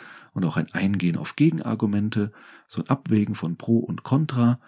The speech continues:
natürlich immer so gestaltet, dass letztendlich das für einen selbst positive Ergebnis dabei rauskommt.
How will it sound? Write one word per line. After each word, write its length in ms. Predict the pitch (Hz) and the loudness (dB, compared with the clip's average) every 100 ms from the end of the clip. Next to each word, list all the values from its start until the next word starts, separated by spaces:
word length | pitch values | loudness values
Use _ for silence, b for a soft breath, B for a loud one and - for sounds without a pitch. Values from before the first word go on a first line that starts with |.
| b b - | b b -4
natürlich 320 | 135 226 202 | 2 4 4
immer 140 | 190 | 4
so 120 | 170 131 | 2 2
gestaltet, 520 | 107 - 101 110 117 | 0 2 2 2 -2
dass 120 | 87 | -2
letztendlich 580 | 90 - 110 95 95 92 | 0 0 -2 0 -2 -2
das 220 | 87 - | -2 -2
für 200 | - - | -2 -2
einen 160 | 87 85 | 0 2
selbst 320 | 98 - - | 2 0 -2
positive 460 | 110 - - 92 | -2 -2 -2 -2
Ergebnis 420 | 80 87 120 101 - | 0 2 2 2 -4
dabei 180 | - | -4
rauskommt. 540 | 139 - - 180 180 | 0 0 2 0 -2